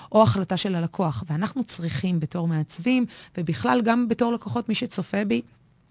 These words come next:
אולי משה כאן, אמ, שצופה בי, יכול להיות שהוא רוצה ל-, ל-, ל-, לצפות מראש את התהליך. אז מה שאנחנו צריכים לעשות בצורה מתודית, זה לשבת ולכתוב באמת את כל הספקים, להגיד גם לעצמנו, גם ללקוח, וגם בכלל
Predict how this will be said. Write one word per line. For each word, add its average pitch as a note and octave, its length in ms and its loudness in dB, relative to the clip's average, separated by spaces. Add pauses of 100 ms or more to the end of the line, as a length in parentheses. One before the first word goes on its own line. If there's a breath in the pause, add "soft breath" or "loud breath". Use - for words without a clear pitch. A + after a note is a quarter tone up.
(140)
אולי G#3 200 4
משה F#3+ 340 2
כאן, F#3+ 280 -2 (440 loud breath)
אמ, G3 260 4
שצופה F#3+ 720 2
בי, G#3+ 160 2 (560 loud breath)
יכול G3+ 240 6
להיות A#3+ 120 6
שהוא E3+ 120 -2
רוצה E3+ 200 2
ל-, G3+ 80 6 (160)
ל-, F3+ 280 2 (200)
ל-, E3 280 4 (100)
לצפות - 560 0
מראש F3 460 2
את G3 100 -2
התהליך. D3 580 -2
אז E3+ 120 -2
מה F#3 100 2
שאנחנו F#3 300 -2
צריכים F3+ 320 -2
לעשות E3 280 -2
בצורה D#3+ 340 -4
מתודית, G#3 500 -2 (360 loud breath)
זה E3+ 140 2
לשבת F#3+ 420 2
ולכתוב F3 540 0
באמת D#3+ 340 0
את - 100 -8
כל F3+ 180 -2
הספקים, G#3+ 580 -2 (560 loud breath)
להגיד F3 800 6 (320 soft breath)
גם G3 200 4
לעצמנו, F#3+ 580 2
גם F3+ 180 2
ללקוח, F3 540 2
וגם F3+ 440 4
בכלל F3 420 0